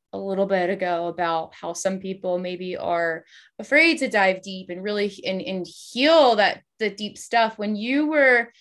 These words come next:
um, going to the Reiki practitioner, really working through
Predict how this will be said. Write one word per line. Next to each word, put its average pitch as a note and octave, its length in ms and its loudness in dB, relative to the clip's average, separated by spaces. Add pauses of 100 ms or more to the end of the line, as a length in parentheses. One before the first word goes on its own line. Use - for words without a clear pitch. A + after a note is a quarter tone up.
(280)
um, G#3 420 -2
going G#3+ 180 0
to G#3 60 -4
the G3+ 80 -4
Reiki G3+ 280 0
practitioner, G3 640 -4
really G#3 200 -4
working G3 360 -2
through F#3 640 -6